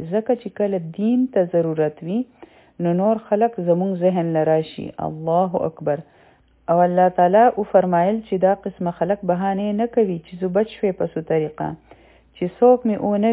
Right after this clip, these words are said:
ویني، چېرته ما ته د کار ونه وایي. او سبحان الله، یو د کار وخت وي او یو د انعام وخت وي. چې کله انسان د دې انعام وویني،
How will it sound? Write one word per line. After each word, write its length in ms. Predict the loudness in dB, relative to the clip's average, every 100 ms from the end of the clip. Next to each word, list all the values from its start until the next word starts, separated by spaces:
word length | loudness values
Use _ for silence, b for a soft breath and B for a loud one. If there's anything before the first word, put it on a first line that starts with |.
| 0
ویني، 300 | -2 -2 -6 -10 -2
چېرته 300 | -2 0 -2 -2
ما 80 | -2
ته 60 | 2 0
د 20 | 2
کار 140 | 2 2 0
ونه 200 | 0 2
وایي. 280 | 2 0 -4 -8 -8
او 80 | -8 -8
سبحان 500 | -10 -8 -4 -2 -2 -4
الله، 280 | -4 -4 -4 b b b b 0
یو 140 | 2 2
د 40 | 0 2
کار 220 | 4 4 2
وخت 260 | -2 -4
وي 120 | -4 -2 0
او 60 | 0 0
یو 140 | 0 2
د 40 | 0 -4 -4
انعام 340 | -2 0 -2 -2
وخت 240 | -4 -6 -10
وي. 140 | -10 -12
چې 80 | -16 -4
کله 200 | 0 2 0
انسان 360 | -4 -4 -2 -2 -2
د 20 | 0
دې 140 | -2 -2 -6
انعام 320 | -4 -4 -4 -4
وویني، 480 | -4 -2 -2 -2